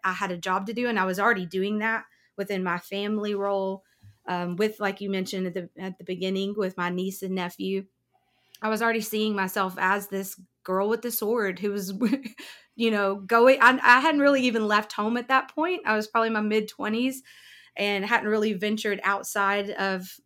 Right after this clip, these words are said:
the four walls of my church, but I'd seen just in a spiritual sense that I had a sword and that I was going and I was storming castles, and, and those castles are, you know, the gates of hell.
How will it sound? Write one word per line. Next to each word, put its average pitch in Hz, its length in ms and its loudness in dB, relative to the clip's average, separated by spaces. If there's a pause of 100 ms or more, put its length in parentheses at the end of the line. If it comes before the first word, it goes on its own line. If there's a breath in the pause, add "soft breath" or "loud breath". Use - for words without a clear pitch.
(180)
the 202 100 -6
four 202 240 -4
walls 190 300 -2
of 190 40 -4
my 170 120 -2
church, - 520 -4 (360 soft breath)
but 233 100 0
I'd 202 320 4
seen 226 540 -2
just 214 240 -6
in 196 180 -4
a 175 60 -4
spiritual 208 580 -4
sense 196 640 -8 (420)
that 190 160 0
I 190 100 4
had 185 180 0
a 175 40 -4
sword 165 560 -6
and 185 140 -4
that 180 140 -2
I 170 120 -2
was 175 220 -6
going 180 580 -4
and 175 140 -8
I 170 60 -4
was 180 120 -8
storming 175 380 -8
castles, 170 800 -10
and, 175 280 -8
and 180 220 -4
those 180 220 -6
castles 190 600 -2
are, 185 440 -2 (400)
you 220 100 -2
know, 175 180 -4
the 202 120 -4
gates 208 280 -2
of 196 100 -6
hell. 190 280 -4